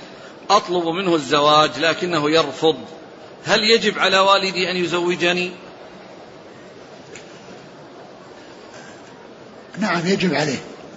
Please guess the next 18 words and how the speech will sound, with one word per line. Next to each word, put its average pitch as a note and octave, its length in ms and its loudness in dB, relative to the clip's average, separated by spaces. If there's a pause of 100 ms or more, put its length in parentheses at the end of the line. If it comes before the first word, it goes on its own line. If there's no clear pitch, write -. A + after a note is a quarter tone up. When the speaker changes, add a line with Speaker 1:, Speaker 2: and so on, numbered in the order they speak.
(760)
Speaker 2:
أقول E3 200 -4
يجب F#3+ 280 0
عليه C#3+ 240 0
يزوج F3 400 0
إذا E3+ 180 0
كان E3 220 -2
قادرا. C3+ 540 -2 (4000)
Speaker 1:
يقول: E3 300 -2
"ما G3+ 80 0
هو G#3+ 220 4
الضابط F3 600 2 (200)
في E3+ 220 -2
كف G#3 280 0
من E3+ 260 2
أراد F3 380 2
أن E3 220 0
يقطع F3+ 480 2
صلاتك؟" D3+ 640 2